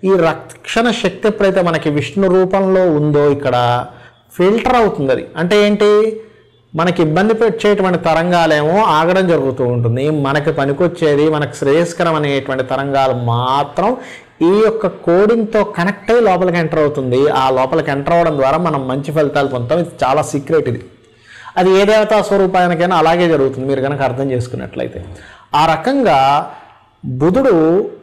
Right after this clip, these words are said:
మంచి పొజిషన్లోకి వచ్చినప్పుడు ఏం జరుగుతుంటుంది అంటే, మంచి ఫలితాలు ఇవ్వడం జరిగినప్పుడు ఏం జరుగుతుందంటే, మీరు చేసే ప్రతి వ్యాపారము success అవుతుంది. బుధ మహర్దశ కనుక యోగిస్తే,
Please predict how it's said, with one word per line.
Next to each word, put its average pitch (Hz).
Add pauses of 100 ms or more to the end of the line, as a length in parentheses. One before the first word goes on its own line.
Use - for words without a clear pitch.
(100)
మంచి 196
పొజిషన్లోకి 220
వచ్చినప్పుడు 185
ఏం 170
జరుగుతుంటుంది 127
అంటే, 147
మంచి 180
ఫలితాలు 180
ఇవ్వడం 156
జరిగినప్పుడు 135
ఏం 135
జరుగుతుందంటే, 127
మీరు 202
చేసే 175
ప్రతి 170
వ్యాపారము 160
success -
అవుతుంది. 165
బుధ 139
మహర్దశ 156
కనుక 147
యోగిస్తే, 139